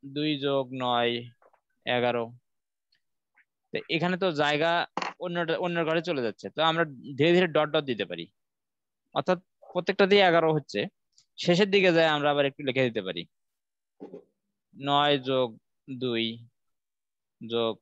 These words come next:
দশ যোগ এক, আর নাই, আমাদের অন্যের ঘরে চলে যাচ্ছে বিধায় আমরা ডট ডট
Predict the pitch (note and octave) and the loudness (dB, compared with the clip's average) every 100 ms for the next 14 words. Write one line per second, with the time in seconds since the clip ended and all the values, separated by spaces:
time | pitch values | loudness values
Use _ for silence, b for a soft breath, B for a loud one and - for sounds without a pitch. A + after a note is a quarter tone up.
0 | _ _ _ _ _ _ _ - B2 B2 | _ _ _ _ _ _ _ -10 -2 2
1 | B2 B2 - - A2+ A2 A2 G#2+ - _ | 2 0 -12 -6 -4 0 2 0 -4 _
2 | _ _ _ - C#3 C#3 F#2 D#2+ _ _ | _ _ _ -6 -4 -2 -4 -6 _ _
3 | _ B B B B - A#2+ C#3+ D#3+ D3 | _ B B B B 0 2 6 6 6
4 | D3+ D#3 D#3+ F3 F3+ F3+ F3 - G3 F3+ | 6 6 4 4 4 4 4 2 0 2
5 | F3+ G3+ E3+ F#3 C4+ - _ _ _ _ | 2 2 4 2 2 -4 _ _ _ _
6 | _ - C#3 D3 D#3 | _ -2 -2 0 -2